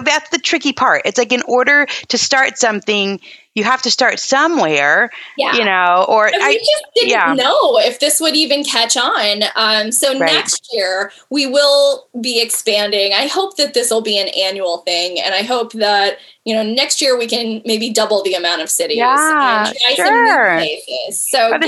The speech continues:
Speaker 2: yeah.
Speaker 1: state, you know, like, the state parks could help, or, you
Speaker 2: Yeah.
Speaker 1: know,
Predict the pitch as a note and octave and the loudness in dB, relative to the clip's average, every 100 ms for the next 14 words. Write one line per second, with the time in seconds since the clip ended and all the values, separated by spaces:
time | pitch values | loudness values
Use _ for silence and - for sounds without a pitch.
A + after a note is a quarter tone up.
0 | B4+ B3 A#3+ - C#4+ A#3 F#3+ G#3 G3+ - | 2 2 0 0 0 2 2 0 -2 0
1 | G3 - D#4 E4 - - A#3+ G3 D#3 D3+ | -2 2 2 2 0 -2 0 2 4 2
2 | C#3+ D#3 D3 D3 - F#4 C#5 E4 A#3 | 2 2 2 2 -2 -2 0 2 2